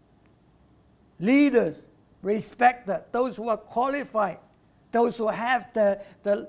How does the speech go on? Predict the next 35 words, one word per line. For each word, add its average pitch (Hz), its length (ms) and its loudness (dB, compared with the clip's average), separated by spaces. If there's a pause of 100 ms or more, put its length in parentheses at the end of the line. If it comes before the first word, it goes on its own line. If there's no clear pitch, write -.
the 208 260 -8
integrity 214 680 -2
and 202 140 -2
life, 254 280 -6 (420)
and 220 220 0
choose - 380 -6
them 170 300 -2 (180)
to 254 120 -4
be 277 200 0
your 294 220 4
leaders, 196 400 -2
and 202 180 -6
I 208 180 -2
will 240 120 0
appoint 214 460 -2
them." 175 200 -2 (560)
You 175 120 -2
know, 165 220 -2 (180)
I 180 140 2
will, 175 360 2 (720)
I 160 100 -2
will 170 280 -2 (1080)
give 247 200 0
them 220 200 4
the 185 160 -2
authority. 254 600 -6 (1160)
So 311 180 0
you 277 140 0
see, 294 380 -4 (140)
in 233 160 -10
terms 254 260 -2
of 226 200 0
establishing 220 840 -2
go-, - 200 -4
government, 202 540 -2